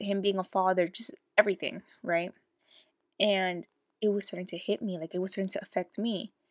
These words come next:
And I w-, like, I was getting mad at myself, like, who am I to be upset about this when I didn't even, like, take the time to look at the, the great player he was when he was alive, or, like, none of that.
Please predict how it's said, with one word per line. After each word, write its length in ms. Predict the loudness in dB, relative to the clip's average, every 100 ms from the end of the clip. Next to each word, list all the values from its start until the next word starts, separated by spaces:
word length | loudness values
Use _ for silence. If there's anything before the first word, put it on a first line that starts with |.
| _ _ -18 0
And 140 | 4
I 40 | 6
w-, 180 | 4 2 6
like, 180 | 6 8
I 80 | 6
was 160 | 6
getting 220 | 2 2 2
mad 160 | 2
at 100 | 2
myself, 460 | 0 0 2 2 4
like, 220 | 2 2 -10
who 300 | 2 6 6
am 120 | 4
I 140 | 2
to 120 | 2 2
be 120 | 2
upset 280 | 2 2 4
about 280 | 4 2 0
this 240 | -2 -2
when 260 | -4 -4 -6 _ _ _ _ _ _ _ _ 10
I 240 | 10 10
didn't 380 | 4 0 0 0
even, 460 | 2 2 2 -2 -2
like, 300 | -2 -4 -8 _ _ -8
take 240 | 0 2 2
the 100 | 0
time 360 | 0 -2 -2 -4 0
to 320 | 2 2 -2 _ _ _ _ _ 0
look 260 | 4 4
at 160 | 2 4
the, 240 | 6 6 2
the 140 | 0
great 340 | 2 4 2 2
player 260 | 0 0
he 160 | 2 2
was 240 | 4 4
when 140 | 2 -2
he 100 | 2
was 240 | 8 8
alive, 540 | 8 6 4 4 2 0
or, 180 | -2 -2
like, 200 | -4 -2
none 200 | 2 2
of 100 | 2
that. 260 | 0 -2